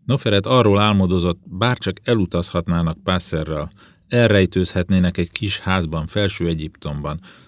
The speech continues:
a megművelt földek szegélyénél, a thébai csúccsal szemben,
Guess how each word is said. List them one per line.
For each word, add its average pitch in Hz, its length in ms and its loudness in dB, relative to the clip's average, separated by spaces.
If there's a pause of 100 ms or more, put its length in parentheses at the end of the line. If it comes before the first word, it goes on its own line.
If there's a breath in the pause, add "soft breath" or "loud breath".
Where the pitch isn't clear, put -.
a - 100 -4
megművelt 101 600 4
földek 90 420 0
szegélyénél, 82 880 -2
a 101 80 -4
thébai 101 460 2
csúccsal 98 520 -4
szemben, 82 640 -2